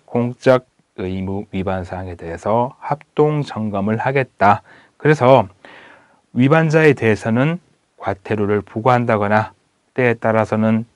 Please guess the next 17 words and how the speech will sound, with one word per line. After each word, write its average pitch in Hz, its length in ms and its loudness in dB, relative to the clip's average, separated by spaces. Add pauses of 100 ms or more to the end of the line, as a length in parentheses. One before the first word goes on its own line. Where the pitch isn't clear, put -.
(100)
직권으로 127 920 2
등록 110 380 -4
말소를 95 400 -6
하고 110 460 -4 (440)
세제 147 320 2
혜택을 131 340 0
받은 113 320 -4
게 110 80 -2
있다면 113 640 -2 (140)
전부 90 300 -12
다 113 340 0 (100)
환수하겠다. 123 880 -2 (300)
그래서 131 540 -4
엄중 113 440 0
조치하겠다라고 120 1900 -2 (520)
언급했었죠. - 760 -10 (480)
사실, 180 600 6